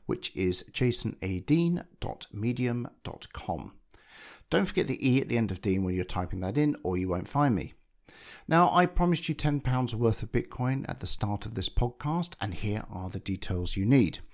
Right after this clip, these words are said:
All you need to do is open the Luno app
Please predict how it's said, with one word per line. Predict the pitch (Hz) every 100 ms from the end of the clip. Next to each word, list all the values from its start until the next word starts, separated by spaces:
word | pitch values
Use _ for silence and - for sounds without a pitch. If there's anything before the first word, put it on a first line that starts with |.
| - - -
All | - 180 202
you | 185
need | 165
to | 143
do | 127 156 196 -
is | 110 -
open | 151 180 147
the | 120
Luno | 110 98 90 87 -
app | 98 -